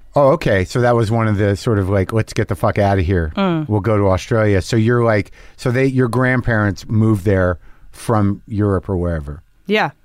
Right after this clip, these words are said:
Speaker 1: Yeah. Oh, that's interesting. So they made a choice to go to Australia as opposed to America.
Speaker 2: Yeah.
Speaker 1: Or anywhere else in the world.
Speaker 2: Mm-hmm.
Speaker 1: Australia's a weird place to go, kind of, but I guess they were like, "It's wide open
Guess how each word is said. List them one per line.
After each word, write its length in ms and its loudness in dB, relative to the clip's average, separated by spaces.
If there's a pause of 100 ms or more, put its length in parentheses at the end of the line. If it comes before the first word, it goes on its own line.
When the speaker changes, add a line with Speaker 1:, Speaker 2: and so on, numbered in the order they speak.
(120)
Speaker 1:
Yeah. 320 2 (360)
Oh, 80 0
that's 200 -2
interesting. 540 -4 (320)
So 160 -4
they 80 2
made 180 2
a 80 0
choice 280 -2
to 80 -6
go 100 0
to 60 2
Australia 580 0 (640)
as 140 -2
opposed 320 -4
to 80 0
America. 560 0 (220)
Speaker 2:
Yeah. 180 0 (420)
Speaker 1:
Or 300 0
anywhere 420 2
else 180 0
in 100 0
the 80 -4
world. 320 -8
Speaker 2:
Mm-hmm. 320 -8 (280)
Speaker 1:
Australia's 420 0
a 60 -4
weird 200 -4
place 220 -4
to 80 -12
go, 200 -2
kind 260 -6
of, 60 -10
but 100 -2
I 80 -2
guess 200 -4
they 100 -4
were 140 -4
like, 180 -4 (180)
"It's 220 -10
wide 380 -2
open 420 -4